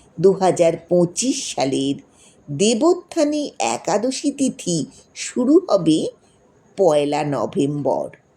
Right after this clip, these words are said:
বা চোদ্দোই কার্তিক শনিবার নটা বেজে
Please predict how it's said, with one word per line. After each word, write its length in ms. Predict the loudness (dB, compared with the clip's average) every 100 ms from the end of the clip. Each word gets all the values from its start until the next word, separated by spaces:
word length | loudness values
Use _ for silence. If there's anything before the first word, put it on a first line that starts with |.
| _ _ -6
বা 460 | -2 0 -2 -4 -10 -16 -20 _ _ _
চোদ্দোই 600 | 0 4 4 2 4 6 6
কার্তিক 960 | 2 -4 -4 -8 -6 -2 -2 -4 -12 _ _ _
শনিবার 840 | -12 0 2 4 4 2 -4 -8 -18 _ _ _ _ -4
নটা 520 | 2 4 4 2 0
বেজে 460 | 2 0 0 -2